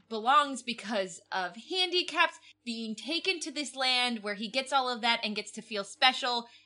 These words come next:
and there's these creatures with mythical powers that are helping him fight evil. That is a fine idea. That is a totally normal idea. The rest of this is just nonsense.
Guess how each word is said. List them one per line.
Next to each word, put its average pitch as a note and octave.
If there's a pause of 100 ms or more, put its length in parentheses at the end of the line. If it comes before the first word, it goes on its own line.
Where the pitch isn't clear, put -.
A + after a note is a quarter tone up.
(100)
and G3+
there's G3 (160)
these F#3 (200)
creatures C4+ (260)
with G#3+ (240)
mythical C4
powers A#3 (260)
that G#3+
are A3
helping A#3+
him G#3
fight G#3+
evil. G3 (280)
That A4+ (140)
is G4
a E4+
fine E4+
idea. C#4 (500)
That G4
is F#4
a D4+
totally F4+
normal D#4
idea. A#3+ (160)
The A#3+ (100)
rest -
of E4
this D#4+ (100)
is A3+
just G#3+
nonsense. B3